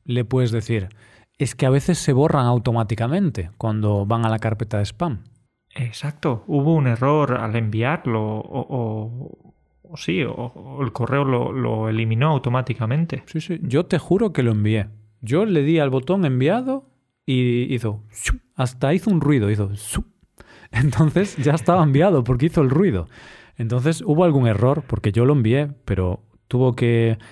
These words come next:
Speaker 1: la herramienta de email, el Gmail o el Outlook o lo que sea, tuvo algún error.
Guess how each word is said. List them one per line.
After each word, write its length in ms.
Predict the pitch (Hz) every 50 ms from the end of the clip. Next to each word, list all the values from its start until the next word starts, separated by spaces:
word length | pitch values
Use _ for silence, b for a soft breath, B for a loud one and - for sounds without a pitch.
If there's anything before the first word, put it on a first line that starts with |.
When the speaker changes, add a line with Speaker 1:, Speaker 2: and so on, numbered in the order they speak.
| B B B B B B -
Speaker 1:
la 420 | 117 107 113 107 104 104 107 107
herramienta 540 | 107 107 107 107 120 131 131 131 123 131 120
de 80 | 120 123
email, 400 | 127 139 151 165 175 185 180 147
el 120 | 110 101
Gmail 680 | - - 113 107 120 143 160 170 175 175 175 175 165 131 104
o 120 | 101 101
el 100 | 101 101
Outlook 480 | 101 104 104 117 143 165 170 160 165 -
o 40 |
lo 120 | 104 104 107
que 100 | - 110
sea, 320 | - - 135 147 170 190 b b b b b b b b b b b b
tuvo 200 | - 143 151 156
algún 200 | 131 113 107 98
error. 240 | 92 87 107 120